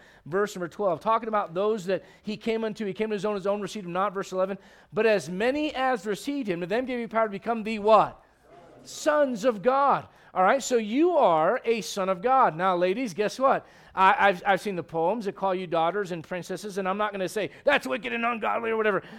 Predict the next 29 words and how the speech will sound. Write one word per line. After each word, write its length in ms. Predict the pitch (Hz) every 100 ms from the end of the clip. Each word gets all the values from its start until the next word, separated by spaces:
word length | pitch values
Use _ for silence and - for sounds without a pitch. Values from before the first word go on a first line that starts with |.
| 220
Uh, 120 | 233
if 100 | 254
you 80 | 277
want 220 | 294 247
to 80 | -
call 240 | - 247 240
your, 180 | 202 190
your 200 | 190 160
girl, 260 | 208 262
you 60 | 226
know, 160 | 220
"You're 260 | 214 180 185
God's 280 | 180 190 160
princess, 440 | 277 262 220 -
you're 100 | 196
God's 280 | 170 180 143
daughter," 320 | 226 247 220 - -
I'm 120 | 302
not 160 | 320 247
gonna 100 | 220
go 160 | 190 180
against 320 | 165 185 254
you, 100 | 262
but 180 | 220 220
just 160 | 285
understand 360 | 311 254 254 240
the 60 | 196
Bible 540 | 151 233 302 311 294
term 540 | 294 302 277 175 170